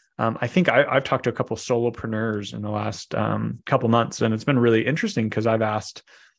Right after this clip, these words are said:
you know, "What led you to do it? What, like, what are you trying to do?" And the ones that, you know, there's lots of them I've talked to that are, you know, "Oh, I'm, I can't wait to make two million dollars, and this is gonna be awesome, and I'm building this, and that's super cool."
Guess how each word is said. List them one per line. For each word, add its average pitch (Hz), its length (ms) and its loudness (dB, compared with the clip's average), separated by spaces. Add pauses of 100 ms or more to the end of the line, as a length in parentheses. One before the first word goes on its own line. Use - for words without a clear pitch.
(140)
you 120 40 -4
know, 110 120 2
"What 113 280 2
led 117 160 2
you 113 60 -6
to 113 120 -2
do 147 260 4
it? 143 200 4
What, 120 320 -2
like, 110 200 -6
what 117 100 -2
are 110 40 0
you 110 60 -2
trying 139 340 0
to 131 80 2
do?" 123 440 0 (480)
And 123 180 -2
the 127 60 6
ones 165 460 2
that, 127 240 0 (160)
you 117 80 -10
know, 117 100 -6
there's 117 320 -6
lots 131 320 0
of 135 80 -2
them 117 100 2
I've 110 80 0
talked 110 220 -2
to 117 80 0
that 107 140 0
are, 104 320 -4
you 117 60 -8
know, 120 140 -6
"Oh, 147 100 -4
I'm, 147 220 -2
I 147 80 2
can't 175 200 2
wait 160 160 4
to 147 80 -4
make 151 160 0
two 160 100 -2
million 147 240 2
dollars, 117 460 0
and 113 120 -6
this 135 160 -4
is 160 60 -8
gonna 156 120 0
be 151 100 2
awesome, 120 260 0
and 117 80 -4
I'm 117 60 -4
building 156 240 4
this, 131 180 2
and 135 80 -6
that's 131 100 -8
super 127 220 -6
cool." 127 420 4